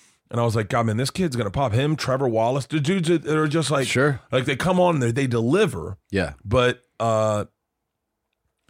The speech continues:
Speaker 1: and then he popped, and all of a sudden it's at, like, seven million.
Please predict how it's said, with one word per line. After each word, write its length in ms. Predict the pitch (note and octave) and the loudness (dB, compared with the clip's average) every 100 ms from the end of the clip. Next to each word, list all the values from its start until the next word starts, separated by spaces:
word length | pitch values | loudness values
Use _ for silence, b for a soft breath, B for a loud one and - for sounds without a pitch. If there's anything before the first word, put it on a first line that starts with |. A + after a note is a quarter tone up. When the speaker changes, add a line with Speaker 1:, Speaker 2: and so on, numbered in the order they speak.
| _ _ | _ _
Speaker 1:
and 200 | G2 G#2+ | -2 0
then 260 | A#2+ C3+ C3 | 2 0 0
he 140 | A#2+ | -2
popped, 440 | G2+ A2+ A2+ G2 - | -2 -2 -2 -2 -2
and 80 | |
all 80 | G#2+ | -2
of 60 | G#2 | 0
a 40 | |
sudden 200 | - B2 | 0 -2
it's 120 | A2 F2+ | -2 -4
at, 80 | |
like, 200 | F2 F2+ | -4 -6
seven 800 | - - - - D#2+ G2+ A2 G2+ | -10 -14 -12 -10 -6 -2 -2 -4
million. 460 | F#2 F2+ G2 C#2+ | -6 -6 -8 -10